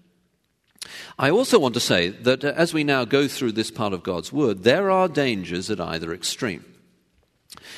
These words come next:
There is what is called hyper-Calvinism, as well as what is called Pelagianism. Now, these are big words, but one simple way of understanding one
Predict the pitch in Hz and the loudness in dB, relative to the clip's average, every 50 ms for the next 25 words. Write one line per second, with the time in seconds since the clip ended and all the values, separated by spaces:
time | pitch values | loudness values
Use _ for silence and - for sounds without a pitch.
0 | - - 104 113 113 110 117 123 127 139 127 - 117 117 117 120 117 - - - | -8 0 4 6 6 6 8 6 6 6 4 4 4 4 4 4 2 0 0 4
1 | 135 127 131 127 - - - - - - - - 214 208 196 - - 127 107 101 | 4 4 4 2 -2 -14 -18 -14 -12 -6 0 4 4 4 4 4 2 2 2 2
2 | 113 - - - - - - - - - - 113 98 92 85 78 95 87 85 92 | 2 -2 -10 -20 -20 -18 -10 -6 -4 -2 -2 0 0 -2 -2 -2 -4 -2 0 0
3 | 104 110 123 175 214 214 - - - - - - - - - - - _ _ _ | 0 2 2 0 0 -2 -8 -14 -20 -20 -20 -20 -20 -20 -20 -20 -20 _ _ _
4 | _ _ _ - - 92 90 85 90 92 95 95 95 90 - 98 98 98 101 - | _ _ _ -8 -4 -4 -4 -2 0 0 0 0 0 -2 -2 -2 -2 -2 -4 -6
5 | - - - 107 104 101 98 - - - - - - 135 127 131 131 143 156 156 | -6 -2 0 0 0 -2 -4 -10 -20 -14 -10 -6 -2 0 0 2 2 2 2 4
6 | 160 156 156 131 107 - - - - 98 82 85 82 80 82 85 85 87 87 87 | 4 2 2 0 -4 -4 -2 0 0 0 -2 -4 -6 -8 -8 -6 -6 -6 -4 -4
7 | 85 - - - - - - - 82 85 82 90 95 101 95 117 110 117 131 135 | -4 -6 -6 -6 -8 -12 -16 -14 -12 -10 -6 -4 -4 -4 -4 -4 0 2 0 2
8 | 127 127 101 90 90 90 92 98 90 - - 90 - 92 98 113 113 117 117 110 | 2 0 0 2 2 2 0 -2 -4 -8 -8 -8 -8 -6 -4 -2 -2 -2 -4 -6
9 | - - 135 127 139 131 123 117 113 113 113 113 120 123 123 - - 101 98 95 | -6 -6 -4 -2 -2 -2 0 0 0 0 0 -2 -4 -4 -6 -6 -6 -4 -4 -4
10 | 92 95 95 101 98 98 101 110 113 113 113 | -4 -4 -6 -6 -6 -6 -4 -4 -4 -4 -6